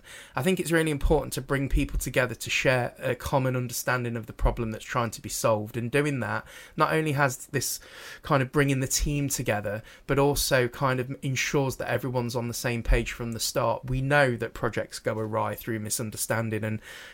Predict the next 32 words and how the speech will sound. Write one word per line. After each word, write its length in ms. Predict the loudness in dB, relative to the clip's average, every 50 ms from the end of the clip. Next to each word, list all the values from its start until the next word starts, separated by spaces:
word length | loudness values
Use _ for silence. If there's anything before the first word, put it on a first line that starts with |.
| -18 -20 -20 -20 -16 -4
communication 720 | 0 4 4 4 4 2 2 2 2 4 2 2 0 0
silos, 500 | 0 0 0 0 0 0 -2 -2 -2 -2
so 160 | 0 2 2
a, 240 | 4 4 0 -2 -2
a 20 | -6
good 260 | 0 0 0 0 0
discovery 520 | -2 -2 -2 0 0 -2 -2 -2 -4 -6
is 140 | -6 -6 -6
an 60 | -6
opportunity 680 | -8 -6 -4 -4 -2 -2 -2 -2 -4 -6 -4 -6 -6 -6
to, 480 | -4 -6 -4 -2 -2 0 0 -2 -4 -6 -6
um, 300 | -6 -6 -4 -4 -6 -6
sort 180 | -6 -6 -6 -6
of 80 | -4
bring 180 | -4 -4 -4 -4
people 300 | -4 -6 -8 -8 -10 -14
together. 460 | -12 -8 -6 -6 -6 -4 -6 -8 -6
So 300 | 2 10 12 12 12 12
the 240 | 10 6 4 4 6
more 140 | 8 8 6
complex 460 | 8 6 4 6 8 4 4 4 4
the 60 | -6
thing 260 | 2 4 4 4 6 4
being 240 | 4 4 4 4
done, 360 | 4 6 6 6 6 4 2 2
the 80 | 4
more 220 | 4 4 4 4 4
important 360 | 2 2 2 0 0 0 -4
the 60 | -6
discovery 460 | -4 -4 -2 -2 -4 -2 0 -2 -4
phase. 380 | -2 0 0 0 0 0 -2 -4
So, 440 | -4 2 4 6 6 6 4 2